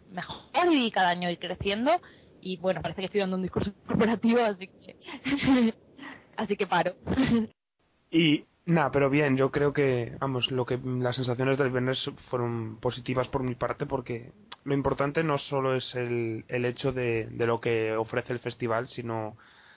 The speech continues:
Speaker 2: ir con las ganas y la disposición también de disfrutarlo. No, no se puede disfrutar de ver series en pantalla grande todos los días,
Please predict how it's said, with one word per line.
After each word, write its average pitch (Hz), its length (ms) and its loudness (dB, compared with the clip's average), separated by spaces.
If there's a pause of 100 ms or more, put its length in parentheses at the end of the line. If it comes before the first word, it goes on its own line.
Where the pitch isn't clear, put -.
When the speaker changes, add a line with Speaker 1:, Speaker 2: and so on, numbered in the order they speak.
(300)
Speaker 2:
ir 139 160 0
con 147 180 2
las 131 140 2
ganas 127 320 -2
y - 20 -8
la 131 60 0
disposición 113 560 -6
también 120 240 -4
de 120 80 -4
disfrutarlo. 110 720 -6
No, 123 400 -2
no 127 80 0
se 131 100 -6
puede 131 180 0
disfrutar 123 400 -4
de 117 100 -4
ver 117 120 -4
series 120 320 -8
en 117 120 -10
pantalla 110 340 -2
grande 110 320 -4
todos 110 180 -2
los 107 160 -4
días, 113 380 -6